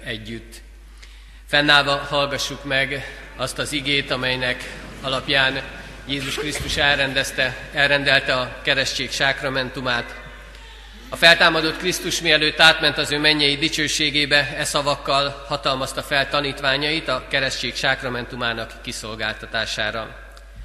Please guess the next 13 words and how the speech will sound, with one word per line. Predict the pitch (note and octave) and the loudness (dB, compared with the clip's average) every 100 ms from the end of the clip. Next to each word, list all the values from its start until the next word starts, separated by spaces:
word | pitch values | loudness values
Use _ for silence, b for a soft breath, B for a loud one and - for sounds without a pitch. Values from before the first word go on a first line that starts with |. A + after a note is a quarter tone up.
| B B B | B B B
„Nekem | - E3 F3 | 2 4 6
adatott | D#3+ E3+ D#3+ E3 E3 | 6 4 2 0 -2
minden | E3+ D#3 D3 | 2 4 4
hatalom | D3+ D#3 C#3+ C#3+ | 2 0 -2 0
mennyen | C#3+ C#3 B2 | 0 0 -2
és | A#2+ - | -2 -4
földön. | - A#2 A2+ A2+ G#2+ - - B B B | -4 -6 -6 -8 -10 -16 -20 B B B
Elmenvén | C3+ D#3 D#3+ D#3+ D#3+ | 2 4 6 6 4
azért | E3 D3+ E3+ E3+ - | 4 4 4 2 2
tegyetek | D3+ C#3+ C3+ C3+ | 2 2 2 0
tanítványokká | - C#3+ C#3 C#3+ C3+ C#3 C3+ C#3 | 0 -2 -2 0 0 0 -2 -2
minden | C#3 C3+ B2 | 0 -2 -4
népet, | B2 A#2+ A2+ A#2+ A#2 - | -4 -4 -4 -6 -8 -14